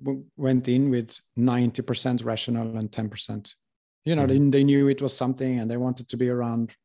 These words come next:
Speaker 1: Bitcoiners want to be around men. Uh, but they still very much identified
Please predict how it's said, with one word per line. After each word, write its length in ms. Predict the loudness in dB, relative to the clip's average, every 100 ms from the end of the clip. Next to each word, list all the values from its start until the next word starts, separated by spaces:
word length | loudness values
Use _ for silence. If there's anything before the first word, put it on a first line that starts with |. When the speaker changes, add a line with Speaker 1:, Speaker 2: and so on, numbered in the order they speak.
| _ _ -4
Speaker 1:
Bitcoiners 580 | -2 -2 -4 -4 -6 -6
want 180 | -6 -6
to 100 | -6
be 140 | -4
around 400 | -4 -4 -4 -2
men. 260 | -2 -2 -6 _ _ _ -20 -20 -20 -20 -20 _ _
Uh, 480 | -10 -8 -6 -6 -8 -12 _ _ _ _ _ _ _ -20 _ _
but 160 | -4 -2
they 100 | -2
still 300 | 0 0 2
very 280 | 2 2
much 260 | 2 0 -2
identified 640 | -4 -4 -6 -10 -10 -10